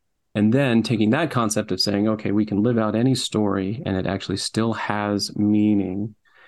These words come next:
and value." And how do we take that out of the void and place that into the real world? And again, this gets deep into, like, there's a lot of weird ethical issues and there's a lot of problems with people, just everyone living in their own reality and, and all of that. And I kind of set all that aside just to explore the question for a minute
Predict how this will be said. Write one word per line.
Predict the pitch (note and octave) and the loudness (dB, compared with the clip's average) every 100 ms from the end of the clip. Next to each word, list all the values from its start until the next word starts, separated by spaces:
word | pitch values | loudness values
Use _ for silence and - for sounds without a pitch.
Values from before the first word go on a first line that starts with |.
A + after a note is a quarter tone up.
| _ - | _ -6
and | F#2 F#2+ F#2+ | -2 0 -2
value." | G#2 G2+ G2+ G2 - - A#2 - _ _ _ _ _ - | -2 -2 -2 -2 -4 -8 -10 -14 _ _ _ _ _ -8
And | - F#2+ G2 F#2+ F#2+ F#2+ - - - | -4 -2 0 0 2 0 -4 -14 -10
how | G#2+ G#2+ | -6 -2
do | A2 | 0
we | G#2+ | 0
take | G#2+ | -2
that | A2 - | -2 -2
out | A2+ C3 | 0 0
of | G#2 | 0
the | F#2+ | -2
void | F#2+ F#2 F#2+ | -2 -2 -2
and | A2 - | -2 -4
place | G2+ F#2+ - | -4 -4 -4
that | F#2+ - | -4 -4
into | A2+ A2+ G#2 - G#2 G2+ F#2 - - - | 0 2 2 0 -2 0 -2 -8 -14 -6
the | G2+ | -2
real | G#2 G2 | 0 0
world? | A2 - - - - - - - | 0 -2 -4 -8 -14 -20 -20 -4
And | A#2+ | 0
again, | A#2+ A#2 | 2 4
this | C3+ C3+ | 2 2
gets | C3 G#2+ | 0 0
deep | A2+ B2 A#2+ | 0 2 2
into, | G#2+ G2 | 2 2
like, | G#2 G#2 C#3 | 0 -2 0
there's | G#2+ G2+ | -2 0
a | |
lot | G2+ F#2+ | -2 0
of | |
weird | G#2 A2 G#2 | 2 2 2
ethical | G#2+ - - G2+ G2+ - | -2 -4 -2 -2 -2 -2
issues | A2+ - G#2 G2+ G2 | -2 0 0 0 0
and | G2 | -2
there's | F#2+ | -2
a | F#2+ | -2
lot | G2 | -4
of | F#2+ | -6
problems | - G#2 G2+ F#2+ | -4 0 0 -2
with | - | -4
people, | G#2+ G#2+ | -4 -4
just | G#2 G2+ | -2 -2
everyone | - A2 G#2 G2 | -2 0 2 2
living | G#2 G#2 | 2 2
in | G2 | 2
their | G2+ | 2
own | B2+ | 2
reality | A#2 A2 A2 A2 A2 A2 | 2 2 0 0 2 2
and, | G#2+ | 2
and | - A2 | 0 0
all | A#2 | 0
of | G#2 | 0
that. | G#2 | 0
And | G#2 | -2
I | A2+ | -2
kind | A2+ - | -2 -2
of | C3 | 0
set | A2 B2+ | 0 2
all | D#3 | 2
that | C#3+ | 2
aside | A#2 - G#2+ G#2 | 0 0 -2 0
just | G2+ | -2
to | G2+ | -4
explore | - - A#2 A2 | -4 -2 0 0
the | |
question | G#2 G#2 G#2+ - G#2+ | 0 -2 -2 -2 -4
for | A2 | -2
a | G#2+ | 0
minute | G2+ - | 0 -2